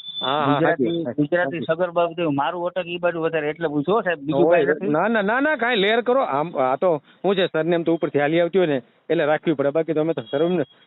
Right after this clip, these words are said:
Speaker 1: સરનેમમાંય નો માન-, સરનેમમાંય નો માનતા હોય. પણ આ તો ઉપરથી બાપ દાદા વખતે આવતી હોય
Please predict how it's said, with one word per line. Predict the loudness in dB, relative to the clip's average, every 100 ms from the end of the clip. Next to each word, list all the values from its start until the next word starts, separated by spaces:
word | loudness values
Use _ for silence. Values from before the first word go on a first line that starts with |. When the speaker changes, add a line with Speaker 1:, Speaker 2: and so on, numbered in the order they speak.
| _ -2
Speaker 1:
સરનેમમાંય | 0 2 2 2
નો | 2 2
માન-, | 0 -2
સરનેમમાંય | -2 2 2 4 2 2
નો | 2 2
માનતા | 0 0 0
હોય. | 0 -4 -12 -16 -4
પણ | 0
આ | 2
તો | 0
ઉપરથી | 0 -2 2
બાપ | 2 2
દાદા | 0 2
વખતે | 0 0 2
આવતી | 2 2
હોય | 2